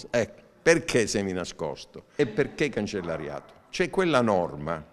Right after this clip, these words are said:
che io ritengo pericolosissima, secondo la cal-, la quale, come avviene adesso con i decreti legge, il governo vara il decreto legge, lo manda alla Camera o la manda al Senato,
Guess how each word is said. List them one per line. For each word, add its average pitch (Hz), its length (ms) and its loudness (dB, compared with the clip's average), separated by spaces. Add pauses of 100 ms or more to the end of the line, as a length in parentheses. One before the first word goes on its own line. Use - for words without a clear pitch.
(340)
che 113 100 0
io 131 140 2
ritengo 107 420 2
pericolosissima, 98 1200 0
secondo 165 520 4
la 110 140 6
cal-, 78 380 -2
la 131 140 6
quale, 76 360 -2 (960)
come 170 300 6
avviene 120 320 4
adesso 113 380 0
con 98 180 -2
i 101 40 -2
decreti 92 460 -2
legge, 76 640 -10 (220)
il 87 100 -12
governo 104 460 0
vara 101 240 2
il 90 80 -8
decreto 180 440 -6
legge, 113 380 -2
lo 151 100 -2
manda 95 400 -2 (140)
alla 160 240 -6
Camera 107 560 -6
o 90 60 -6
la 92 100 -2
manda 85 400 -8
al 160 140 -12
Senato, 160 520 -8